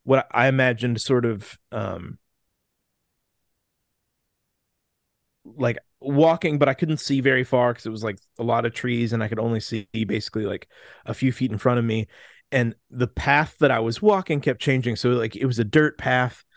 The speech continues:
for a while, and then, like, a slatted wooden path, like a bridge or something. Um, for a while, I was in this, like, digital world, and I think what was <laughs> happening is, um, Miguel, <laughs>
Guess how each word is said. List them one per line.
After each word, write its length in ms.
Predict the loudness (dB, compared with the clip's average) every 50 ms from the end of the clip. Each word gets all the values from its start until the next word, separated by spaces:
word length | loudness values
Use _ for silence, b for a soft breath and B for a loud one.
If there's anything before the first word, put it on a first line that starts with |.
| b b b b b _ _ _ _ _ -4
for 160 | 0 2 2
a 80 | 2 2
while, 560 | 2 0 0 0 2 2 2 2 0 0 -2
and 200 | -4 -4 -4 -2
then, 220 | -2 -2 -2 -2
like, 160 | -4 -4 -4
a 280 | -4 -4 -2 -4 -4 -6 -8 -14 _ _ _ _ _ _ _ _ _ _ _ _ _ _ _
slatted 840 | -8 -6 -4 -4 -4 -4 -4 -2 2 2 2 4 2 0 -2 -2 0
wooden 340 | 2 4 4 4 4 0 0
path, 320 | 0 0 0 0 0 0
like 140 | -2 -2 -2
a 20 |
bridge 340 | -2 0 0 2 2 2 0
or 60 | -2
something. 420 | 0 0 0 0 0 0 -2 -2 -4 b b b b b b b b -6
Um, 440 | -4 -2 -2 -2 -4 -4 -6 -8 -12 _ _ _ _ b b b b b _ _ _ _ _ _ -14
for 180 | -4 2 4 4
a 100 | 4 4
while, 440 | 2 0 -2 0 0 0 2 0 0
I 160 | 0 2 2
was 220 | 2 2 2 0
in 120 | 0 0 0
this, 220 | -2 -2 -2 -2
like, 240 | -2 -2 -4 -6 -12 _ _ _ _ _ -12 -10 -4 -2
digital 680 | 0 0 2 2 2 4 4 4 2 2 -2 -2 -4 -2
world, 420 | 0 2 2 2 2 0 0 0
and 140 | 0 0 0
I 40 | 2
think 200 | 0 0 0 2
what 80 | 2
was 140 | 2 2 0
<laughs> 220 | -4 -12 -2 0
happening 440 | 0 2 2 2 0 0 0 -2 -4 -2
is, 320 | 0 2 2 2 2 0 -4 B B B B B B B B _
um, 420 | 2 4 4 4 2 -2 -2 -4 -8 _ _ _ _ _ _ _ _
Miguel, 420 | -2 0 2 2 2 4 2 2 2 0 0 2
<laughs> 400 | 2 4 6 4 2 4 2 -2